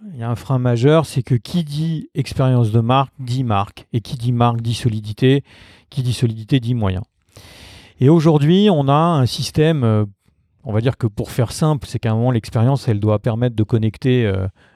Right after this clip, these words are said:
des gens à une marque et que pour que les gens soient connectés à la marque, il faut qu'elle soit connectée à l'ensemble du back-office de la marque ou qu'en tout cas, euh,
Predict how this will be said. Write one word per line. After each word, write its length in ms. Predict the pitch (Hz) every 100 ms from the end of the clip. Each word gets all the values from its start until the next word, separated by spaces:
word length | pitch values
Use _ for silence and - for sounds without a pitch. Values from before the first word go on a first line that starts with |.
| _
des 180 | 113 135
gens 280 | 117 131 113
à 80 | 101
une 160 | 107
marque 380 | 117 143 - -
et 80 | 107
que 160 | -
pour 260 | 101 - -
que 120 | -
les 100 | 113
gens 160 | 110 123
soient 140 | 110
connectés 380 | 101 107 98 110
à 40 |
la 100 | 101
marque, 240 | 104 135 -
il 40 |
faut 120 | -
qu'elle 180 | 110 107
soit 180 | - 113
connectée 400 | 117 104 101 135
à 100 | 123
l'ensemble 540 | 107 - 151 151 127 101 - - - -
du 160 | 110
back-office 480 | 110 107 104 - 127
de 80 | 113
la 140 | 104
marque 260 | 120 139 -
ou 40 |
qu'en 160 | - 104
tout 100 | -
cas, 320 | - 143 143
euh, 100 | 104